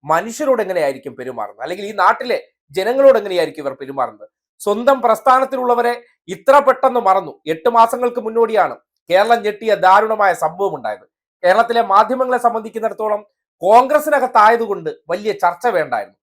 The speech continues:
എൻ എം വിജയനും മകനും ആത്മഹത്യ ചെയ്ത വിഷയവും അതിന് ഉത്തരവാദികളാണെന്ന് അദ്ദേഹം തന്നെ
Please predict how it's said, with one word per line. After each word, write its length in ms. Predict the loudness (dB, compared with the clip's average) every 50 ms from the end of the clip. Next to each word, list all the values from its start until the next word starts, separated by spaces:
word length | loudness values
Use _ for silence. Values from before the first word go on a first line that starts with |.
| _ _ _ _ _
എൻ 200 | -4 -2 0 -2
എം 100 | -4 -4
വിജയനും 400 | -6 -6 -4 -4 -4 -4 -4 0
മകനും 380 | 0 0 0 0 -2 0 2 2
ആത്മഹത്യ 440 | 2 2 0 -4 -4 -4 -4 -8
ചെയ്ത 180 | -10 -8 -6 -8
വിഷയവും 420 | -8 -8 -10 -14 -6 -6 -6 -6 -8 _ _ _ _ _ _
അതിന് 360 | 2 2 2 2 0 0 0 0 -2 _ _ _ _ _ _ _ -14
ഉത്തരവാദികളാണെന്ന് 1300 | -14 -2 2 4 4 6 6 6 6 4 2 4 6 6 6 4 2 -2 -2 -2 -4 -4 _ _ _ _
അദ്ദേഹം 400 | 0 4 6 6 6 6 4 2
തന്നെ 300 | 2 2 0 -4 -4 -6